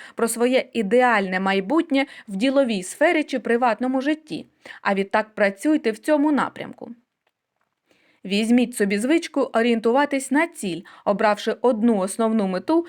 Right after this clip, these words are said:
склавши план її досягнення, а потім щодень працювати над ним. Призвичайтеся занотовувати та переписувати ваші цілі в спеціальному нотатнику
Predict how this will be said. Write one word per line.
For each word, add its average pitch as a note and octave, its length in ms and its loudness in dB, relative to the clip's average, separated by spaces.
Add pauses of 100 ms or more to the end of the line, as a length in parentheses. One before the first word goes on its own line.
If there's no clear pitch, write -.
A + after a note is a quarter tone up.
(140)
склавши B3+ 540 0
план D4 380 0
її D4 160 0
досягнення, C4 720 0 (200)
а A3+ 140 0
потім G#3+ 360 -2
щодень G3+ 580 -2
працювати G3+ 680 -4
над G#3+ 220 -4
ним. - 240 -14 (2000)
Призвичайтеся A3+ 960 0
занотовувати C4+ 800 2
та A#3+ 140 2
переписувати B3+ 800 0
ваші G3+ 300 -2
цілі C4+ 300 -2
в D#4 60 -4
спеціальному G#3+ 720 0
нотатнику G#3+ 720 -2